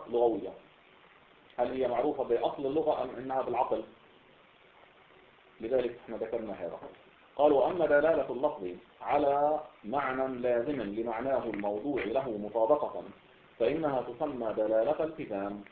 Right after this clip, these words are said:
كما تدل الأربعة على الزوجية". الأربعة على الزوجية، يعني كلمة الأربعة زوج، زوج، اثنين واثنين. م?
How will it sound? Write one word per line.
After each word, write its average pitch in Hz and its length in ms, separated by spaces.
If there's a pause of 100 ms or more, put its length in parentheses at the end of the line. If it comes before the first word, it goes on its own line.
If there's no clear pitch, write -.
كما 151 240
تدل 139 360
الأربعة 151 680
على 156 180
الزوجية". 117 500 (720)
الأربعة 135 420
على 131 120
الزوجية، 92 420
يعني 92 300 (520)
كلمة 139 240
الأربعة 143 520 (100)
زوج، 151 220 (240)
زوج، 104 160 (920)
اثنين 135 180
واثنين. 104 360 (540)
م? 113 100